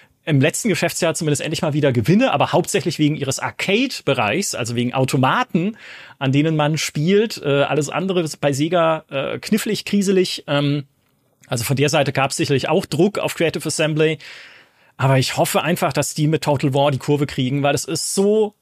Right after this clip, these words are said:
eine tolle Serie eigentlich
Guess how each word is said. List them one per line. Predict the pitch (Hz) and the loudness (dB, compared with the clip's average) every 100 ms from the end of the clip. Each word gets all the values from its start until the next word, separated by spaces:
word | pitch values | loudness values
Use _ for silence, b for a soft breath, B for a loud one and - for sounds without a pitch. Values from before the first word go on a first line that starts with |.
| - | -6
eine | 165 185 180 185 - | -4 0 0 -2 -4
tolle | - 175 185 | 0 2 2
Serie | 135 151 151 127 120 - _ | 0 -2 0 -2 -4 -10 _
eigentlich | 135 131 123 139 147 - | 0 2 2 0 -2 -8